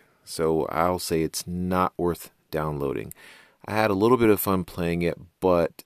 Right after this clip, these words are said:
the most fun I had playing with the game wasn't even doing the delivery missions.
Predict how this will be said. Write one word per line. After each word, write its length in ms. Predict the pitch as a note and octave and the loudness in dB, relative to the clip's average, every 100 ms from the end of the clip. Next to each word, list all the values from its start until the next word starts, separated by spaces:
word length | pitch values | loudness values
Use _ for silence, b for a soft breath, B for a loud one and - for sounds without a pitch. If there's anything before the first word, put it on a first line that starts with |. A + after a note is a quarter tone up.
| _ - | _ -12
the 100 | F2 | -6
most 340 | F2+ A2 - | 0 0 0
fun 200 | - G2+ | -2 0
I 100 | F2+ | 2
had 280 | E2 E2 D#2+ | 0 -2 -4
playing 240 | - D#2+ D#2 | -6 -6 -6
with 100 | D2 | -8
the 80 | |
game 400 | D2+ D#2 D#2 D2+ D2+ B B B _ | -8 -4 -4 -6 -8 B B B _
wasn't 480 | E2+ F2 E2 E2+ - | -2 -2 -2 -6 -6
even 400 | E2+ D#2+ E2 D#2+ | -6 -4 -4 -4
doing 300 | D2 F#2 F2 | -2 0 0
the 100 | D#2 | -4
delivery 460 | - D2+ F2+ E2+ D2 | -6 -2 -2 -2 -4
missions. 600 | C2 - - - - | -6 -10 -12 -12 -12